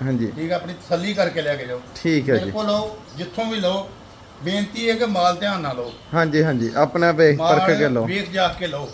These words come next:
Speaker 1: ਹਾਂਜੀ।
Speaker 2: ਆਪਾਂ ਨਹੀਂ ਕਿਸੇ ਨੂੰ ਕਹਿੰਦੇ ਵੀ ਕੋਈ ਚੰਗਾ ਵਾ, ਕੋਈ ਮਾੜਾ, ਆਪਾਂ ਸਭ ਤੋਂ ਮਾੜੇ ਆ।
Speaker 1: ਹਾਂਜੀ।
Speaker 2: ਠੀਕ ਆ, ਆਪਾਂ ਸਭ ਤੋਂ ਮਾੜੇ ਆ। ਪਰ ਆਪਾਂ ਨਹੀਂ ਇਹ ਗੱਲ ਨੂੰ ਕਹਿੰਦੇ, ਪਰ ਮਾਲ ਜਿੱਥੋਂ ਵੀ ਲਓ ਨਾ, ਵੇਖ, ਵੇਖ ਲਾ ਕੇ ਲਓ। ਮੁੜ ਕੇ ਫਿਰ ਬੰਦਾ ਚੰਗਾ ਜਿਹਾ ਨਹੀਂ ਲੱਗਦਾ ਕਈ ਜਗ੍ਹਾ ਤੇ।
Speaker 1: ਹਾਂਜੀ, ਹਾਂਜੀ।
Speaker 2: ਹਨਾ?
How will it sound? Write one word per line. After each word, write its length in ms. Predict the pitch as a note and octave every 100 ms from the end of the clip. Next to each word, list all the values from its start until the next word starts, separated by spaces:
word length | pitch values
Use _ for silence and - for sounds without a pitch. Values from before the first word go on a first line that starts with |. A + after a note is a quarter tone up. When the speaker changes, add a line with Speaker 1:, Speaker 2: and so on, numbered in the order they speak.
| -
Speaker 1:
ਹਾਂਜੀ। 260 | D3+ C3+ A#2
Speaker 2:
ਆਪਾਂ 120 | G#2
ਨਹੀਂ 100 | G#3+
ਕਿਸੇ 160 | G3+ F#3+
ਨੂੰ 100 | F3
ਕਹਿੰਦੇ 240 | E3 E3
ਵੀ 80 | E3
ਕੋਈ 120 | E3+
ਚੰਗਾ 280 | D#3 D3 D3+
ਵਾ, 80 | D3+
ਕੋਈ 120 | D3+
ਮਾੜਾ, 260 | D3+ C#3+ D3
ਆਪਾਂ 220 | D#3 D#3
ਸਭ 120 | D3+
ਤੋਂ 160 | - G3+
ਮਾੜੇ 340 | D#3+ B2 B2
ਆ। 40 | A2
Speaker 1:
ਹਾਂਜੀ। 340 | C3+ E3 C#3 B2+
Speaker 2:
ਠੀਕ 200 | C#3+ D#3+
ਆ, 40 |
ਆਪਾਂ 160 | F#3 F#3+
ਸਭ 120 | D#3
ਤੋਂ 160 | D3+ F3+
ਮਾੜੇ 280 | D3+ B2
ਆ। 60 | A#2 - - - -
ਪਰ 100 | E3+
ਆਪਾਂ 260 | E3+ F3
ਨਹੀਂ 100 | G3+
ਇਹ 80 | F#3
ਗੱਲ 120 | F3
ਨੂੰ 80 | F3
ਕਹਿੰਦੇ, 320 | E3 D#3+ G3+ A#3 - - -
ਪਰ 120 | F#3 G#3+
ਮਾਲ 260 | G3+ F#3+
ਜਿੱਥੋਂ 280 | F3+ E3 A3+
ਵੀ 60 | A3+
ਲਓ 120 | G3+
ਨਾ, 120 | A#3+
ਵੇਖ, 360 | A#3 F3+ F3 E3+ -
ਵੇਖ 140 | D#3 D#3
ਲਾ 220 | D3+ D3+
ਕੇ 160 | D3+
ਲਓ। 200 | D#3+ F3+
ਮੁੜ 180 | G3+ F#3
ਕੇ 140 | - G#3
ਫਿਰ 160 | G3+
ਬੰਦਾ 220 | F#3 F3+
ਚੰਗਾ 260 | F3+ E3 D#3+
ਜਿਹਾ 120 | F3
ਨਹੀਂ 80 | F#3
ਲੱਗਦਾ 220 | D3+ C#3+
ਕਈ 160 | C#3 C#3
ਜਗ੍ਹਾ 200 | B2+ B2
ਤੇ। 120 | C#3
Speaker 1:
ਹਾਂਜੀ, 320 | D#3+ D3 C#3+
ਹਾਂਜੀ। 160 | C3+ A#2
Speaker 2:
ਹਨਾ? 140 | G#2+